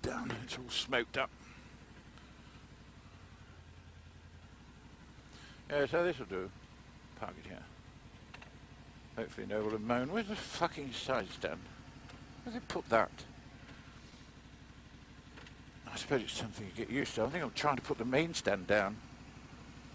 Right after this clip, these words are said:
Let's have a, oh, it's already down. I've already done it. Like a stupid boy.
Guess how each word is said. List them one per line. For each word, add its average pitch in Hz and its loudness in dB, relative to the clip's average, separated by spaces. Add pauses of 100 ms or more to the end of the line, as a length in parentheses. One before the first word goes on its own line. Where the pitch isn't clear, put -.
(1900)
Let's 135 -4
have 131 2
a, 127 2
oh, 247 12
it's 170 10
already 180 12
down. 175 12
I've 117 0
already 147 4
done 151 0
it. 92 -4 (180)
Like 131 -8
a - -8
stupid - -6
boy. 90 2